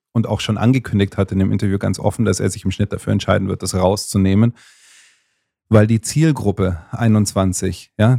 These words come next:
der toximalistische Bitcoin-YouTube-Kanal in dem Fall, ähm, das sind Leute, die wollen Möglichkeiten haben, Bitcoin zu verwenden. Die wollen nichts darüber hören. Und es ist unglaublich wichtig und gut, dass es das gibt,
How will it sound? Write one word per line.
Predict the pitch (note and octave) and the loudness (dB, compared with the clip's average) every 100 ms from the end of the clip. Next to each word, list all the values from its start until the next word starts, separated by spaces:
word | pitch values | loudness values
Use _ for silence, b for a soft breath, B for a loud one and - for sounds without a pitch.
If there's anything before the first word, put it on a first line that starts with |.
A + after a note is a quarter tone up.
| - | 2
der | G#2 G#2 A2 - | 2 2 0 -6
toximalistische | - A2 - G2+ G2 G2 F#2 G2 G2 G#2 G2+ G2 - | -6 -4 0 2 2 2 -2 -4 -2 0 0 -2 0
Bitcoin-YouTube-Kanal | A#2+ - - F#2+ F#2 F2+ - _ G2+ G2 - G2 - F#2 F2 F#2 F#2 | -2 0 0 2 2 -2 -6 _ -2 -2 -2 -8 -2 0 0 -2 -4
in | F#2 | -2
dem | F#2 F#2 | -2 -2
Fall, | - G2 G#2+ B B B | 0 0 0 B B B
ähm, | A2+ A2+ A#2 _ _ - | 4 4 2 _ _ -2
das | B2 | 2
sind | D3+ | 4
Leute, | B2+ A#2 C#3+ C#3+ | 6 4 2 -2
die | A#2+ G#2+ | -2 0
wollen | A2+ A#2+ | 0 2
Möglichkeiten | A#2 B2+ B2+ - A2 A2+ A2 | 2 0 -6 -4 -4 0 0
haben, | A2 A#2+ | 0 0
Bitcoin | A2 C3 - G#2 | -2 -4 -2 -4
zu | F#2+ | -4
verwenden. | - G2 F#2+ G2+ G2 | -8 -4 -2 0 0
Die | F#2+ | 2
wollen | G#2+ A2 G#2 | 2 4 2
nichts | G#2+ - | -2 -6
darüber | - G2+ G2+ G2+ F#2+ - - | -2 0 0 0 0 -4 0
hören. | A#2 C3 A#2+ | 2 4 2
Und | G2 G2+ | -2 -6
es | |
ist | A2+ - - | -8 -10 0
unglaublich | B2+ B2 A2+ A2 - F#2 | 4 4 4 0 -4 -6
wichtig | A2 G2+ - | -4 -4 -4
und | G2+ | -4
gut, | G2 G#2+ | -4 -4
dass | G2+ F2+ | -6 -8
es | - | -10
das | - - | -10 -2
gibt, | B2+ A2 - | 0 0 -6